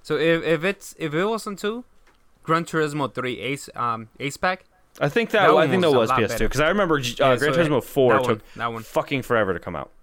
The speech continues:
Speaker 1: Yep, that one.
Speaker 2: Um, and so I'll go for my
Speaker 1: Two more,
Speaker 2: fourth
Speaker 1: two more.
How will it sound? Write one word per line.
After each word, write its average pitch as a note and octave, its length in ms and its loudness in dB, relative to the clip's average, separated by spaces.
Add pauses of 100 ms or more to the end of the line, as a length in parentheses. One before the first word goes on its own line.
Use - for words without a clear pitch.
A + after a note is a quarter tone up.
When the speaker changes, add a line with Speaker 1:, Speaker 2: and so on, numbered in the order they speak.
(140)
Speaker 1:
Yep, C3 220 -10
that A#2 180 -8
one. G#2+ 100 -12 (880)
Speaker 2:
Um, A#2+ 500 2
and A#2 420 0
so - 300 -2
I'll D#3 360 2
go C#3+ 340 2
for C3 120 -8
my A2+ 160 0
Speaker 1:
Two - 220 -10
more, C3 80 0 (100)
Speaker 2:
fourth - 100 -10
Speaker 1:
two B2 60 -10 (100)
more. - 20 2